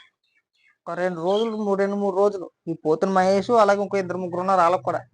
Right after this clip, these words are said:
ఇవాళ తొమ్మిది అనుకుంటా, ఇవాళ తొమ్మిది. ఇంకొక రెండు రోజులు మీరు ఎన్ని మాట్లాడినా ఎవడో పట్టించుకోడు మిమ్మల్ని.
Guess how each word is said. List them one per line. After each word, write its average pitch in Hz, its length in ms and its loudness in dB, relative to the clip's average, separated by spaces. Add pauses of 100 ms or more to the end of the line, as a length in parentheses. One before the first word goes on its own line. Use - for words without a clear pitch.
(1160)
ఇవాళ 175 160 0
తొమ్మిది 202 300 -2
అనుకుంటా, 190 380 -4 (580)
ఇవాళ 175 200 0
తొమ్మిది. 180 520 -8 (680)
ఇంకొక 180 340 -2
రెండు 190 260 2
రోజులు 190 420 0 (840)
మీరు 196 160 4
ఎన్ని 220 240 4
మాట్లాడినా 247 500 4
ఎవడో 226 180 6
పట్టించుకోడు 190 400 -2
మిమ్మల్ని. - 440 -14